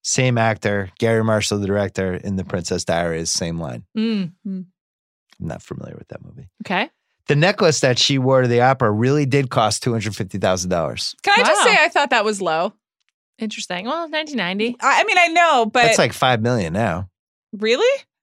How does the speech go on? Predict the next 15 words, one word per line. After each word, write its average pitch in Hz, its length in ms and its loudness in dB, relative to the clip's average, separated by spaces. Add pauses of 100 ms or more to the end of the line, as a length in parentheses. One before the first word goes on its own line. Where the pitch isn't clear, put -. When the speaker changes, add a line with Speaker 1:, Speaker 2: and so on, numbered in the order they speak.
Speaker 1:
Four 120 300 0
million? 165 360 0
Three 117 160 -2
million? 147 160 4
Speaker 3:
Thirty 170 120 4
years? 392 320 -2
Wow. 151 220 -4
Speaker 1:
I'm 127 100 2
never 120 220 2
good 95 180 -2
with 87 100 -4
this 80 160 -8
stuff. 85 280 -6
Speaker 3:
Okay. 170 320 -2 (100)
Speaker 1:
Uh, - 40 0